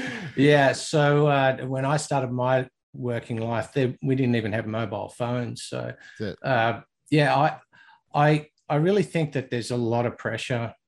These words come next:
Speaker 1: nowadays on people, you know, to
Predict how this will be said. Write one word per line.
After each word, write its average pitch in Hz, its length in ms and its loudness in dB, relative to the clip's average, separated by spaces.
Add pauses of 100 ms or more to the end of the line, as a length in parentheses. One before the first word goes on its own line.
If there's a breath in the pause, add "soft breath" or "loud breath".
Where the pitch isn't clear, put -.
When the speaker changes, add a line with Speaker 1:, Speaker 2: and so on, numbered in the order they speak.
Speaker 1:
nowadays 117 560 -2
on 104 140 -8
people, 107 540 -8 (120)
you 135 120 -8
know, 110 180 -6 (160)
to 110 260 -6